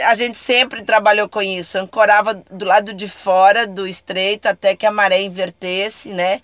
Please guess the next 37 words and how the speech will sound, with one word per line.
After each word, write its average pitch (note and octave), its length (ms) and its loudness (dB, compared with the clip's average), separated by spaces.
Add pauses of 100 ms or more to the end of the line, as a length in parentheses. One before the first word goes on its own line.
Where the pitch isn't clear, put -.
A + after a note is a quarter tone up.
(1000)
E F3+ 680 -8
a D#3 80 2
gente F#3+ 200 -8
sempre G#3+ 380 -2
fazia G3+ 400 0
o G#3 40 -8
cálculo G#3+ 560 4
de F#3 140 -10
chegar G3+ 640 4
uma A3+ 300 -2
ou G#3 60 0
duas G3 420 -2
horas F#3+ 560 2
antes G#3+ 360 2
dela F#3 220 0
inverter, F3+ 500 -8
pra G3 140 -6
não F#3 160 -8
perder, F3+ 580 -4
né? F3+ 260 -2 (120)
Pegar E3+ 300 -4
seis F3+ 400 -8
horas F#3 260 0
da E3+ 120 -6
maré E3+ 280 -2
a E3 60 0
favor. E3+ 520 -6 (800)
E, F#3+ 680 -8 (200)
então, F#3+ 200 -2
a G3+ 40 4
gente G#3 300 -8
calculava G#3 480 2
chegar A3 520 2
antes, C#4 120 -4
ancora, A#3 500 2
esperou, B3+ 480 -2
ve-, A3+ 160 -8